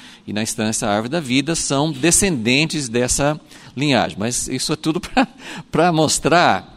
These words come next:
que qual foi a estratégia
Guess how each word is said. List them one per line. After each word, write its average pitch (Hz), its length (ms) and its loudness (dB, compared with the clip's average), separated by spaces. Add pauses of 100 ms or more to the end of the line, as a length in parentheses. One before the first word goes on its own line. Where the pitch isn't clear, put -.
(760)
que 170 160 2
qual 214 500 2
foi 160 720 2
a 160 420 2
estratégia 143 1200 0